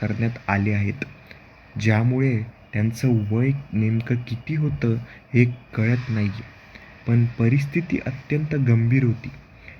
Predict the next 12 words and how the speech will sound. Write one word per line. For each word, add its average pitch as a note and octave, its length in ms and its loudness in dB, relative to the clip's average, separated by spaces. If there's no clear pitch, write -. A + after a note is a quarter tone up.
ह्या A2+ 120 2
रे-, C3+ 300 4
रे-, C3+ 420 0
रेड A#2 260 2
रूममध्ये D3 600 0
महिलांना C3+ 640 2
खूपच D3 360 -6
कमी A#2+ 340 0
कपड्यात B2 480 -4
नग्न C3+ 400 2
नृत्य C3+ 500 -2
करायला G#2+ 500 -2